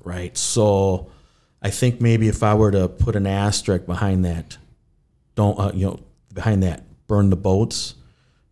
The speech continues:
make sure you're armed with that type of input in your head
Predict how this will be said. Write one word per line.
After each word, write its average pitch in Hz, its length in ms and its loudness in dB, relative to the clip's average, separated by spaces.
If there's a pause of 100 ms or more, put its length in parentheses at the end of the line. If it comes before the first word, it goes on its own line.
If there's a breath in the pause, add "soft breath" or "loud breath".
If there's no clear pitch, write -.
make 101 220 -4
sure 113 180 -2
you're 98 260 -2
armed 95 380 2
with 82 400 -4 (320)
that 101 340 -4
type 95 280 -2
of 87 180 -4
input 87 400 -6 (140)
in 87 100 -10
your 82 140 -10
head 80 440 -10